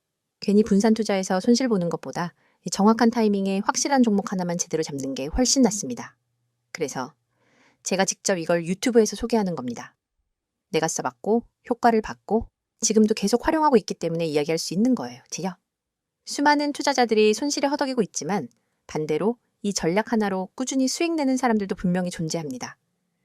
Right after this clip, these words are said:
그 차이는 결국 정보의 차이예요. 그리고 실행력의 차이입니다. 지금 이 영상 보시면서 망설이기만 하면 여러분의 계좌는 그대로일 겁니다. 변하는 건 없습니다. 하지만 단 한 번, 단 두 글자만 문자로 보내면 거기서부터 기회가 열립니다.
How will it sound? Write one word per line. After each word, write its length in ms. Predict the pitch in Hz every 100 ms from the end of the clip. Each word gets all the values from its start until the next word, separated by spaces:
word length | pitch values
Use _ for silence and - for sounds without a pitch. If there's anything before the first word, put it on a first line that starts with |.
| _ _ _
그 120 | 196
차이는 520 | - 220 202 202 196 202
결국 300 | 175 165 -
정보의 360 | 165 165 180
차이예요. 480 | 170 151 135 123 120 - _ _ _ -
그리고 340 | 175 156 156
실행력의 480 | 175 302 311 277 202
차이입니다. 560 | - 156 - 240 - - _ _ _ _ _ _ -
지금 280 | 208 208 196
이 100 | 190
영상 280 | 170 196
보시면서 480 | 196 185 190 180 185
망설이기만 560 | 160 160 196 185 170 151
하면 240 | 147 214 185 _ _
여러분의 380 | 185 202 202 208
계좌는 340 | 170 160 165
그대로일 340 | 170 165 190 156
겁니다. 400 | - 254 - - _ _ _ _ -
변하는 360 | 175 180 185
건 120 | 180
없습니다. 500 | 147 - 147 127 - - _ _ _ _ _
하지만 440 | 269 247 247 240
단 180 | - 170
한 140 | 185
번, 260 | 160 135 185 _ _
단 260 | - 165 170
두 140 | -
글자만 560 | 165 175 165 160 190 131
문자로 300 | 160 175 170
보내면 400 | - 131 160 208 - - _
거기서부터 540 | - 190 220 196 - 180
기회가 320 | - 180 170
열립니다. 500 | 131 127 127 - -